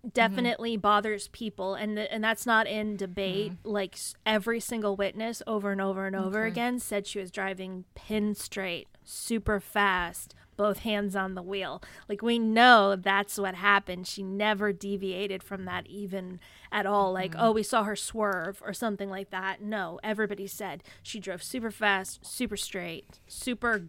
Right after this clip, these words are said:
Speaker 2: good, if you don't
Speaker 1: Yeah.
Speaker 2: count the, um, fact
Speaker 1: Yeah,
Speaker 2: that she was going
Speaker 1: that
Speaker 2: the wrong way. <laughs>
Speaker 1: A-, and the results.
Speaker 2: And the results.
Speaker 1: But yeah, you know, it could be also, like,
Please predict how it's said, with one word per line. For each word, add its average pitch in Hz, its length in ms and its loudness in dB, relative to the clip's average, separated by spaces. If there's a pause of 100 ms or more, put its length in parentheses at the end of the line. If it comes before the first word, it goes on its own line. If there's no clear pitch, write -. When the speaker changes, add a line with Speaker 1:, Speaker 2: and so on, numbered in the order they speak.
Speaker 2:
good, 247 580 4 (800)
if 226 140 0
you 214 100 0
don't 208 300 2
Speaker 1:
Yeah. 190 80 -6
Speaker 2:
count 214 420 2
the, 196 480 -4
um, 196 440 -8 (120)
fact 208 140 -4
Speaker 1:
Yeah, 254 240 6
Speaker 2:
that 180 40 4
she 226 100 4
was 240 80 2
going 254 240 8
Speaker 1:
that 240 180 0 (320)
Speaker 2:
the 254 180 6
wrong 302 340 6
way. 226 340 -2
<laughs> - 640 -10
Speaker 1:
A-, - 40 2
and 233 380 4
the 214 80 0
results. - 760 -2
Speaker 2:
And 294 160 -4
the 311 60 -2
results. - 460 -6 (640)
Speaker 1:
But 262 460 -2
yeah, 285 200 2 (240)
you 262 180 4
know, 285 320 4 (140)
it 233 180 4
could 262 320 0
be 247 180 0
also, 220 800 0
like, 190 380 0